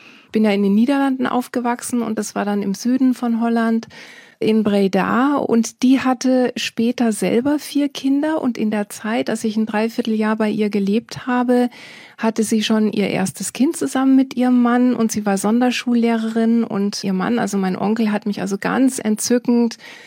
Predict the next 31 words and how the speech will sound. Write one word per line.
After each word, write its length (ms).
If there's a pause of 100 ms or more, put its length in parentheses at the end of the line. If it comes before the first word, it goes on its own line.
(280)
versorgt 720
in 100
dieser 300
Zeit, 340
wo 100
ich 160
da 220
war. 160
Da 160
war 140
ich 140
so 360 (220)
fünf 320
oder 180
sechs 300
Jahre 400
alt. 300 (440)
Und 220
im 240
Nachhinein 880
hat 160
meine 260
Tante 460
gesagt, 540
von 220
ihren 300
vier 280
Kindern 500
ist 180
also 180
eines 600